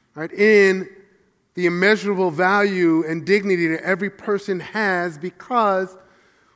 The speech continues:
we are the image of God. And so when God gave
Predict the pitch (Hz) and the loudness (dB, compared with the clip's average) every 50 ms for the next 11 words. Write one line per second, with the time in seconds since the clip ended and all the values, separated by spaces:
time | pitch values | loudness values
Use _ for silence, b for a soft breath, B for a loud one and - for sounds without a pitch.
0 | b - 175 202 196 190 185 175 170 175 175 - - - - _ _ _ _ _ | b -6 -2 0 2 2 2 4 2 2 0 -2 -6 -14 -20 _ _ _ _ _
1 | _ _ _ _ _ _ _ _ _ - _ _ - 180 180 165 180 180 180 175 | _ _ _ _ _ _ _ _ _ -20 _ _ -8 -6 -4 -2 -2 0 0 -2
2 | 160 190 185 165 165 190 190 190 185 175 160 143 139 - - - _ _ _ _ | -2 -4 -6 -4 -2 0 2 4 4 4 2 0 -4 -8 -16 -20 _ _ _ _
3 | _ _ _ _ _ _ _ _ _ _ _ _ _ _ _ _ _ _ _ _ | _ _ _ _ _ _ _ _ _ _ _ _ _ _ _ _ _ _ _ _
4 | _ _ - 190 202 196 - - - 226 214 208 208 202 202 196 - - - - | _ _ -2 -2 -2 -2 -4 -2 2 2 4 4 4 2 2 0 -4 -12 -20 -20
5 | - _ _ _ _ _ _ _ _ _ _ _ _ _ _ _ _ _ _ _ | -20 _ _ _ _ _ _ _ _ _ _ _ _ _ _ _ _ _ _ _
6 | _ _ _ _ _ _ _ _ - 139 170 175 151 160 196 226 233 233 220 165 | _ _ _ _ _ _ _ _ -12 -10 -8 -6 -2 2 4 4 4 4 2 2
7 | 175 214 214 208 208 208 208 196 180 170 | 2 4 4 6 4 4 2 -2 -6 -12